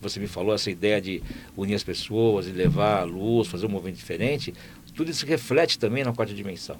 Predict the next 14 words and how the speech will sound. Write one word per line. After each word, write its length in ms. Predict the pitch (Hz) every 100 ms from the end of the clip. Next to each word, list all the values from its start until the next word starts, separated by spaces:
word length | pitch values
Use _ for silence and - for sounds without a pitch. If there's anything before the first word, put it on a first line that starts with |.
| - - -
Então 400 | 101 - 147 160
as 200 | 110 95
nossas 440 | 147 147 135 98 107
almas, 400 | 131 113 80 85
o 40 |
que 60 | -
fazemos 380 | 87 101 107 101
ao 80 |
corpo, 380 | 90 98 92 82
a 80 | 80
alma 320 | 87 87 95 - -
sente, 460 | - - 98 135 -
percebe, 560 | 87 - 98 104 85
vive, 400 | 85 117 156 160